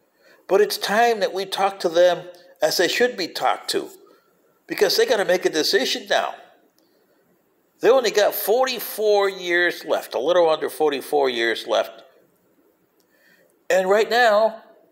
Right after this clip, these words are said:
they got a decision to make with Joe, uh, Joseph Biden, because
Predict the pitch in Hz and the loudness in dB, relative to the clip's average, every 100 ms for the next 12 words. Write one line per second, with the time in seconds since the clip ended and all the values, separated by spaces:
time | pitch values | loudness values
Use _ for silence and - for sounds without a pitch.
0 | _ _ _ _ _ 165 208 214 170 160 | _ _ _ _ _ 0 2 2 0 -2
1 | 208 - 180 170 180 156 - 170 170 165 | -2 -4 -2 -2 -2 -4 0 2 2 -2
2 | - 139 143 170 170 123 127 139 98 90 | -2 0 2 2 0 -2 0 -2 -6 -12
3 | 120 - 165 143 - | -4 0 0 0 -4